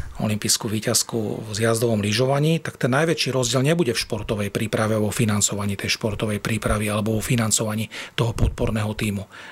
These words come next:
A jeden, aj druhý športovec potrebujú špičkových trénerov, e, f-, e, fyziológov, e, fyzioterapeutov, všetkých možných odborníkov. Ale ten najväčší rozdiel, e, bude práve v tom súťažení. A to je práve ten aspekt, ktorý my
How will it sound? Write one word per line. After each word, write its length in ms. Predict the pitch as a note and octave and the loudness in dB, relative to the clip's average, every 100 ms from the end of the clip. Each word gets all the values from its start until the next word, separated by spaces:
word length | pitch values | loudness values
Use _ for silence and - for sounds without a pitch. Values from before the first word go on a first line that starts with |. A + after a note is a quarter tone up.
| - | -2
A 100 | A2+ | 2
jeden, 240 | A#2+ D3+ C3+ | 2 2 2
aj 100 | A2+ | 0
druhý 400 | A2+ C3 A#2+ A#2 - - | 2 2 2 -2 -16 -12
športovec 560 | - - A#2 - B2 A#2+ - | -8 -2 0 2 2 0 0
potrebujú 420 | A2+ A2+ G#2+ A2 | -2 -2 0 0
špičkových 560 | - B2+ - - G#2+ - | 0 0 0 0 -2 0
trénerov, 500 | C#3 C#3+ C#3 A#2+ A2 | 0 2 2 2 -2
e, 20 | - - - - - - G#2+ G#2 G2+ | -6 -20 -18 -18 -18 -8 -4 -2 -4
f-, 160 | - | -4
e, 240 | - C#3+ A#2+ | -4 -2 -2
fyziológov, 840 | - C3+ D3+ C#3+ B2 A2+ G#2+ G#2 | 2 2 4 4 4 2 2 0
e, 140 | G#2 G2 - G#2+ G2+ | 0 -4 -4 -4 -2
fyzioterapeutov, 1300 | C3+ C3+ D#3 B2 B2 A2+ G#2 G#2+ G2+ G#2+ G#2 G#2 | 0 2 2 2 0 -2 -2 -4 -4 -4 -2 -2
všetkých 400 | - C#3+ - B2+ | 0 0 0 0
možných 320 | A2 A#2 A#2 G#2 | 2 2 0 0
odborníkov. 640 | A2+ B2+ C3 C3+ F3 F#3+ - - - - - - - | 0 2 2 2 2 2 -4 -18 -18 -18 -18 -18 -6
Ale 160 | A#2 | -4
ten 160 | A#2 C3 | 2 2
najväčší 400 | F3 F3 - B2 | 4 2 -2 -2
rozdiel, 520 | A2+ G#2 B2 D#3 F3+ | -4 -2 0 2 0
e, 280 | - - A#2 | -4 -4 -2
bude 240 | G#2 A#2 | 2 2
práve 240 | A2+ B2+ B2+ | 4 2 2
v 60 | - | 0
tom 100 | A#2+ | 0
súťažení. 640 | B2 A2+ G#2+ F#2+ A2+ - - - - - | 2 0 0 -4 -8 -12 -20 -20 -20 -12
A 80 | |
to 160 | - C#3 | -2 2
je 80 | C3+ | 2
práve 320 | C3+ C3 C3 | 2 2 2
ten 160 | C#3 B2 | 0 -2
aspekt, 480 | B2 - B2+ - | -2 0 -2 -4
ktorý 320 | - - B2 A#2+ | -12 0 2 4
my 240 | B2 B2+ | 2 0